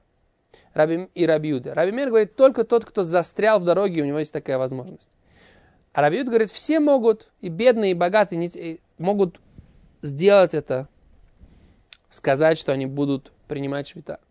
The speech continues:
Но вот эта вот ситуация на моём месте, по мнению Рав Хизда, может, могут это сделать все согласны, что это можно. Это мнение Рав Хизда.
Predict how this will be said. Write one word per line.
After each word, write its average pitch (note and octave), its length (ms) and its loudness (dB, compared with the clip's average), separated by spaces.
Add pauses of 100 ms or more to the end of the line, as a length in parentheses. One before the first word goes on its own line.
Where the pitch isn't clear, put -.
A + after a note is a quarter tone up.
Но E3 560 4 (1300)
вот F#3 200 -10
эта F3 200 -2
вот C3+ 340 -6
ситуация D#3 800 0 (380)
на E3+ 180 0
моём A3+ 520 4
месте, G3 400 -4
по E3+ 140 -4
мнению F#3 240 -6
Рав F#3 140 -2
Хизда, A3+ 300 -6
может, F3+ 340 -6
могут F3 320 -6
это D3+ 180 -8
сделать D#3+ 520 -6
все - 460 -6
согласны, D#3 500 -4
что - 120 -14
это C#3+ 160 -14
можно. - 260 -18
Это F3 160 -12
мнение C#3+ 240 -12
Рав G3+ 120 -14
Хизда. - 280 -20